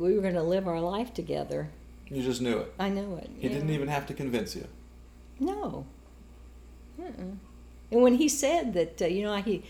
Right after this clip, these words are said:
Speaker 1: he said that the second date, he said, "You know, I had a dream we were gonna get married." That's how he put it.
Speaker 2: Huh.
Speaker 1: Yeah.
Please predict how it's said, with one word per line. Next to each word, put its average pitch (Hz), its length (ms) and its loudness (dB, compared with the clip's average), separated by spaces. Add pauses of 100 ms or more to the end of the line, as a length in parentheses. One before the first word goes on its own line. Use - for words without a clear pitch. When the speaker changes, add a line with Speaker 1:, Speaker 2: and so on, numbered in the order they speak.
(280)
Speaker 1:
he - 100 -2
said 220 340 4
that 190 220 -2
the 165 100 0
second 196 420 -2
date, 220 480 0
he 185 100 -6
said, 180 300 -2
"You 190 80 -4
know, 202 120 -2
I 196 100 0
had 208 180 -2
a 208 60 0
dream 196 460 -2
we 175 60 -4
were 160 60 -4
gonna 175 200 -2
get 180 200 -4
married." 202 520 -6 (320)
That's 196 200 -4
how 156 180 -4
he 139 100 -2
put 151 280 -6
it. 143 180 -8 (280)
Speaker 2:
Huh. 185 220 0 (400)
Speaker 1:
Yeah. 170 80 -12